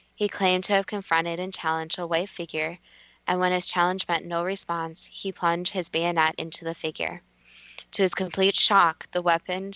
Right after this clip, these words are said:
did not meet flesh, instead went straight through the woman. According to the traditional story, an officer lodged in the Bloody Tower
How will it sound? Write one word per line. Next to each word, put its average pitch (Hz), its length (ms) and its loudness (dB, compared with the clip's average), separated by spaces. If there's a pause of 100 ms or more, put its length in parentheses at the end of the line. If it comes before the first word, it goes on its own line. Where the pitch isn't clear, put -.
(120)
did 180 140 -6
not 165 180 2
meet 185 160 -8
flesh, 160 380 -4
instead 160 520 -2
went 180 200 -8
straight 170 320 -2
through 175 240 -6
the 165 120 -6
woman. 156 380 -8 (720)
According 180 460 2
to 196 100 -6
the 185 120 -2
traditional 185 480 -2
story, 165 520 0
an 180 100 0
officer 170 500 2
lodged 165 500 0
in 180 100 -2
the 180 80 -4
Bloody 165 300 0
Tower 156 460 -2